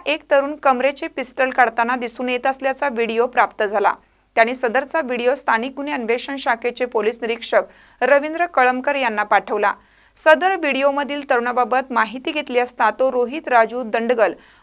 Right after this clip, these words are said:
वय एकवीस, राहणार दौलतनगर, तीन बत्तीस चौक, कोल्हापूर हा असल्याची खात्रीशीर माहिती मिळाली. सदर माहितीच्या आधारे पोलीस उपनिरीक्षक संदीप जाधव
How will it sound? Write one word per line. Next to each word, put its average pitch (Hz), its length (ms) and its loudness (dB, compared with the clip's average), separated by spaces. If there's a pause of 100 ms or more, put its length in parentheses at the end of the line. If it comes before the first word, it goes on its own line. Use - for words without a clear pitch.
वय 269 160 4
एकवीस, 277 480 -4
राहणार 254 260 0
दौलतनगर, 254 680 0
तीन 294 280 -8
बत्तीस 302 280 -4
चौक, 247 280 -2
कोल्हापूर 233 500 0
हा 247 180 -2
असल्याची 220 480 -4
खात्रीशीर 233 500 -6
माहिती 220 400 -4
मिळाली. 190 380 -4 (960)
सदर 330 360 2
माहितीच्या 392 480 -2
आधारे 302 320 2
पोलीस 294 440 -2
उपनिरीक्षक 269 680 -2
संदीप 240 400 -2
जाधव 208 420 2